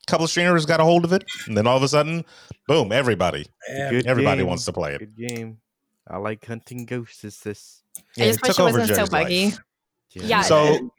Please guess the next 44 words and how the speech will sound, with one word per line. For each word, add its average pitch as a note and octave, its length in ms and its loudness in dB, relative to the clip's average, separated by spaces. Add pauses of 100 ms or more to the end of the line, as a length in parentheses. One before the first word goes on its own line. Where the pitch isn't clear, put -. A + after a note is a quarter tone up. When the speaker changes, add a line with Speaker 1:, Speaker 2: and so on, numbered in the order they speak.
(100)
Speaker 2:
Addicted A#2 300 -6
Speaker 1:
so D3 80 4
that's C#3 240 2
the D3+ 80 4
other C#3+ 140 4
Speaker 3:
Online D3+ 140 2
right D3+ 120 4
Speaker 1:
thing. E2+ 120 -6
Speaker 3:
now. F2 220 -14 (320)
Speaker 1:
Buggy, C3 680 -2 (560)
is A#2 160 0
it? A#2 220 -2 (140)
It's A2+ 160 -4
brand C#3 360 0
new, B2 160 0
right? F2 220 -2
It's - 80 -6
kind A2+ 180 0
of, G#2+ 180 2
like, F2+ 280 -2
alpha A2+ 440 0
stage, B2 540 -4
beta A#2 300 -2
stage B2 320 -2
or B2 60 -6
something B2+ 180 -2 (100)
like - 20 2
that? C3+ 200 0 (220)
Speaker 4:
Oh, A#3 80 0
yeah, A#3 120 0
Speaker 3:
Just F#3 100 -2
Speaker 4:
and G#3 100 -2
the - 40 0
only A3 200 2
Speaker 3:
one F#3+ 100 0
Speaker 4:
one G3 60 -2
person's G3+ 300 0
Speaker 3:
developer. G3 160 -4
Speaker 4:
working F3 200 -2
on F3 100 0
it. F3 120 -4
Yeah, F#3 320 -2 (400)
one G3+ 160 0
developer. E3+ 520 -2